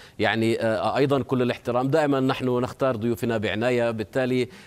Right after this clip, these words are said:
لكم كل الاحترام ولضيوفنا أيضا، آه، آه، آه، جميعا، آه، كل الاحترام. آه، أنتقل الآن إلى الأستاذ عارف. أستاذ عارف، يعني هذا الاستبعاد أثار الكثير من التساؤلات، يعني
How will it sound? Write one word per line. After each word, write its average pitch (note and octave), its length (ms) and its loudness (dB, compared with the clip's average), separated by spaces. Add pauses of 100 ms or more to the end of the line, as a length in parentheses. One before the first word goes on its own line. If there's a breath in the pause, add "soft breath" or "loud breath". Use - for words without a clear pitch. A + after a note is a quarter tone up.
(120)
لكم A#2+ 260 0
كل C3 240 2
الاحترام A#2 600 0
ولضيوفنا A#2 680 0
أيضا، A#2 220 0
آه، A2+ 160 -2 (120)
آه، F#2+ 880 -2
آه، F#2 40 -6
جميعا، A2 580 0
آه، F#2 100 -4
كل A#2 260 -2
الاحترام. G#2+ 640 -2 (520 loud breath)
آه، B2+ 340 2
أنتقل D3+ 340 0
الآن C#3+ 220 2
إلى B2 160 2
الأستاذ A2+ 640 0
عارف. G2 440 0
أستاذ A2 280 -2
عارف، G#2+ 420 0
يعني G2 340 -2
هذا C#3 300 0
الاستبعاد G#2+ 720 -2
أثار A#2 280 -2
الكثير A#2+ 560 -2
من G2 140 0
التساؤلات، F#2+ 880 -4
يعني F2 380 -4